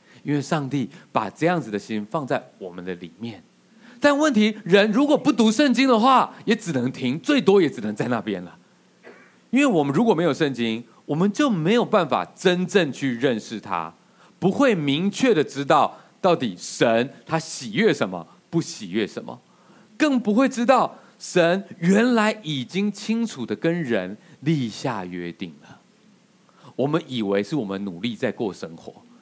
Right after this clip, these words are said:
但是你不知道，原来在整个历史里面，上帝跟人已经有一个约定，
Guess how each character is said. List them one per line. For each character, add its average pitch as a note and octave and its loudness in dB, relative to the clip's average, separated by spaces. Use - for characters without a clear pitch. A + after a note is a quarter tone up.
但 A#3 -2
是 B3 -4
你 A3+ 2
不 G#3+ 0
知 A3 -4
道， G3 2
原 F#3 4
来 G#3 2
在 A#3 -2
整 F3+ -2
个 C#3+ 2
历 A#3 4
史 D3 0
里 A#2 -2
面， F3 0
上 B3 4
帝 G#3+ 2
跟 G3+ 4
人 C#3+ 2
已 C#3+ -4
经 A3 2
有 C#3 6
一 - 6
个 C#3 4
约 C#3 4
定， D3 0